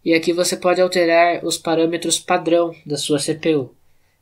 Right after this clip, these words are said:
caso a sua chave de comunicação esteja na posição não padrão, esses ajustes aqui vão entrar em vigor. Então temos aqui o I D Modbus, por padrão é um.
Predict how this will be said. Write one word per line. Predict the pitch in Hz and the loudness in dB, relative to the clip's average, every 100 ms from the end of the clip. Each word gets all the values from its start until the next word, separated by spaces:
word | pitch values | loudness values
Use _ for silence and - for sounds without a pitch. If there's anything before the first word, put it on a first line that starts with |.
| - | -6
caso | 139 143 156 147 135 | 2 2 2 -2 -4
a | 147 | -4
sua | 143 147 135 | -4 0 0
chave | - 143 139 139 | 0 0 -2 -4
de | |
comunicação | - 135 143 143 139 147 | -8 -8 -6 -6 -6 -4
esteja | 147 156 147 | -2 -2 -2
na | 147 | -4
posição | 147 147 - 147 | -4 -4 -2 -4
não | 147 165 | -2 -4
padrão, | 170 160 147 151 160 | -2 -4 -2 -2 -2
esses | - 160 156 151 156 - | -4 -4 -4 -6 -8 -4
ajustes | 156 147 147 147 | -2 -2 -4 -4
aqui | 143 147 | -4 -4
vão | 147 151 | -4 -4
entrar | 151 143 147 | -2 -2 0
em | 156 | -2
vigor. | 180 156 131 - _ _ _ _ _ _ _ _ - - - | -4 -2 -4 -4 _ _ _ _ _ _ _ _ -20 -20 -10
Então | 160 165 160 | -4 -2 0
temos | 165 156 156 | 0 -2 -4
aqui | 156 147 131 - _ | -2 -2 -4 -8 _
o | 165 | 0
I | 151 | 2
D | 139 160 175 | 2 2 2
Modbus, | 170 143 139 139 156 214 - - - _ | 0 -6 -6 -2 0 0 -2 -12 -18 _
por | - 147 | -4 -2
padrão | 139 139 135 | -2 -2 -2
é | 135 | 0
um. | 143 208 | -2 -2